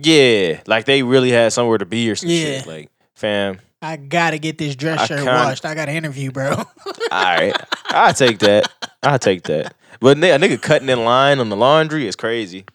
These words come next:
Speaker 2: It's a little wild.
Speaker 1: That's something you
Speaker 2: It's a
Speaker 1: can't
Speaker 2: little
Speaker 1: really,
Speaker 2: wild.
Speaker 1: you can't do that.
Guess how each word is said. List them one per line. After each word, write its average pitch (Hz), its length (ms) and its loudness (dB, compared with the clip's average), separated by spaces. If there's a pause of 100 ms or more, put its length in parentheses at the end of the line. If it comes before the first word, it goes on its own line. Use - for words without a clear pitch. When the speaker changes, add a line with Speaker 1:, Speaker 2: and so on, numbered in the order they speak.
(300)
Speaker 2:
It's - 140 -4
a 214 60 2
little 175 180 4
wild. 123 300 0
Speaker 1:
That's 214 240 2
something 190 320 0
you 185 80 -6
Speaker 2:
It's - 100 -14
a - 40 -16
Speaker 1:
can't 180 120 2
Speaker 2:
little 160 140 2
Speaker 1:
really, 160 100 2
Speaker 2:
wild. 135 340 -2 (220)
Speaker 1:
you - 80 -14
can't 131 260 -2
do 104 120 -8
that. 107 280 -2